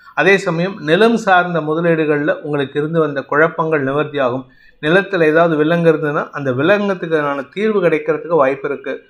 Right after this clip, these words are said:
மொத்தத்துல நீங்க எதிர்பாராத சந்தோஷம் அதிகரிக்கக்கூடிய யோகமான நாள். மூலம் நட்சத்திரத்தில் பிறந்தவர்களுக்கு ஆரோக்கியத்திலிருந்து தடுமாற்றங்கள் விலகும். வேலை சம்பந்தமாக நீங்கள் எடுத்த முயற்சிகள் வெற்றியை தரும்.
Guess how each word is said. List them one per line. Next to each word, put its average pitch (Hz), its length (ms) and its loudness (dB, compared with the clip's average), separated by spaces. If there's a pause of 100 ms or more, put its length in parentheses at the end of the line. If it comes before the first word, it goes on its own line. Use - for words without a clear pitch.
(200)
மொத்தத்துல 175 560 0
நீங்க 139 440 -2 (100)
எதிர்பாராத 190 760 4
சந்தோஷம் 160 680 0
அதிகரிக்கக்கூடிய 160 720 -2
யோகமான 151 460 2
நாள். 135 420 0 (580)
மூலம் 226 440 4
நட்சத்திரத்தில் 185 680 -2
பிறந்தவர்களுக்கு 170 840 2 (120)
ஆரோக்கியத்திலிருந்து 175 1000 0
தடுமாற்றங்கள் 165 720 0
விலகும். 139 420 -6
வேலை 175 360 2
சம்பந்தமாக 160 680 -4
நீங்கள் 143 260 -6
எடுத்த 151 320 -4
முயற்சிகள் 151 480 -4
வெற்றியை 143 380 -4
தரும். 135 280 -12